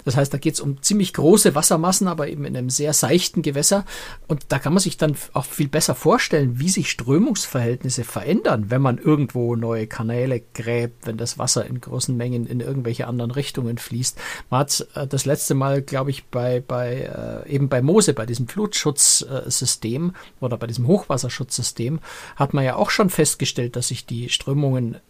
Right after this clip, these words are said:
erheblich verändert haben. Zum Teil an manchen Stellen die, die Strömungen in der, in der Richtung umgekehrt haben und solche Dinge. Also ich glaube, auch die besten Hydrologen können das nicht berechnen oder vorhersagen. Die werden nur, äh, wahrscheinlich sagen, „Lasst lieber die Finger davon. Äh,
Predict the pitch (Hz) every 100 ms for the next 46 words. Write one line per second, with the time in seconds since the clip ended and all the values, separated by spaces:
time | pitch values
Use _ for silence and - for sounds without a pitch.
0 | _ - 110 151 262 - - - 123 123
1 | 120 120 117 - 117 135 139 123 127 147
2 | - 131 131 123 127 - 123 147 160 143
3 | 135 139 123 120 120 175 - 208 180 196
4 | 185 143 - 123 123 - 107 110 - -
5 | 107 107 120 139 139 - - - - 143
6 | 139 - - - - - - - 131 143
7 | 131 - 127 123 - 151 - 127 120 139
8 | 117 139 131 131 131 131 - - _ -
9 | 92 143 - 160 131 110 101 - 101 180
10 | 269 123 107 113 113 104 127 143 139 -
11 | - 71 143 - - 90 135 165 - 120
12 | 143 160 127 135 - 143 147 135 - 135
13 | 180 180 - 175 190 - 156 156